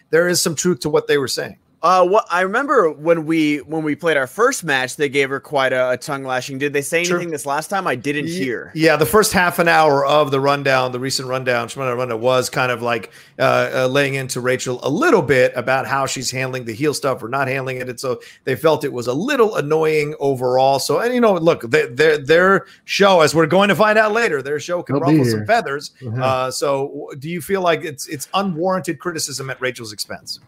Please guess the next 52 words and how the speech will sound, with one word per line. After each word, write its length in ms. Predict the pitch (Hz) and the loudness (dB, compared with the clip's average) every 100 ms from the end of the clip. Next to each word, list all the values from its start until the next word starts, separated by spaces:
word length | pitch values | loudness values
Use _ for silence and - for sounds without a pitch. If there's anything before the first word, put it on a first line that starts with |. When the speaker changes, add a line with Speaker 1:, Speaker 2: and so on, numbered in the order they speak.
| - | -2
Speaker 2:
I 120 | 214 | -2
think 240 | 220 294 | 0 -2
it's 160 | 320 - | -2 -2
just 340 | 226 202 - | -2 -2 -4
tough 300 | - 151 160 | -6 2 2
for 460 | 175 - - - 160 | 2 -2 -18 -6 -4
both. 500 | 127 151 156 147 - | 0 2 2 -2 -4
Like, 220 | 139 135 | -4 -2
and 100 | 156 | -2
I'm 80 | 175 | 0
not, 180 | 165 160 | 0 0
I 80 | 165 | 0
won't 180 | 175 151 | 0 -2
say, 180 | 156 135 | -2 0
like, 140 | 131 | 0
"Oh, 180 | 143 143 | 2 2
I'm 140 | 143 139 | 2 -4
such 200 | 147 147 | -10 -8
a 60 | |
nice 200 | 135 127 | -6 -6
person, 360 | - 139 139 127 | -6 -8 -8 -8
so 160 | 131 | -4
it's 100 | 127 | -4
hard 240 | 131 131 123 | -2 -4 -4
for 80 | 123 | -8
me," 140 | 123 | -6
but 160 | 127 131 | -6 0
Rachel 500 | 165 170 180 170 151 | 0 2 0 2 0
legitimately 480 | 139 151 151 147 | 0 0 0 -2
is 160 | 135 127 | -4 -4
one 100 | 139 | -6
of 40 | 131 | -6
the 60 | |
sweetest 460 | 127 - 139 139 - | -8 -6 -4 -4 -4
people, 520 | 139 131 143 135 131 117 | -4 0 2 2 0 2
uh, 340 | 123 117 110 107 | 2 4 2 0
Speaker 1:
Truth. 100 | - _ _ - | -8 _ _ -2
Speaker 2:
you'll 180 | 147 151 | 4 4
ever 200 | 147 143 | 4 0
meet. 420 | 139 170 208 - _ - - - | 0 -2 -2 -14 _ -20 -20 -10
So 180 | - | 2
I 120 | 202 196 | 2 2
think 280 | 226 226 | 0 0
it, 140 | 226 220 _ - | 0 0 _ -8
and 160 | 175 156 | -6 -4
she 200 | - 190 | -6 -4
watches 460 | 185 202 285 233 | 0 0 0 -2
wrestling, 380 | 190 240 - 185 | 2 2 0 -4
so 220 | 147 175 | -4 -4
she 200 | 160 190 | -4 -6
knows 400 | 180 175 240 226 | -4 -2 -2 0
it. 220 | 165 151 | 0 0